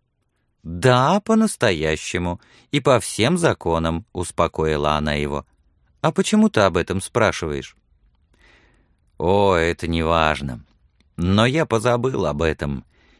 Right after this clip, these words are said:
и мне стало очень неловко. Вы знаете, в противном случае, при том воспитании, что я получил,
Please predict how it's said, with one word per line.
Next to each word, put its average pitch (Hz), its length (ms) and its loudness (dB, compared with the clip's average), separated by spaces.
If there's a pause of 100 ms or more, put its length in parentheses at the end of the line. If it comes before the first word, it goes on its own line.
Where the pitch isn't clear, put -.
и 85 100 -4
мне 98 240 2
стало 90 340 -2
очень 85 440 -2
неловко. 73 680 -6 (720)
Вы 104 200 2
знаете, 92 600 0 (140)
в - 180 -20
противном 85 880 0
случае, 82 1040 -4 (300)
при 95 220 4
том 82 320 0
воспитании, 76 880 -2
что - 220 -6
я 71 280 -4
получил, 85 840 -4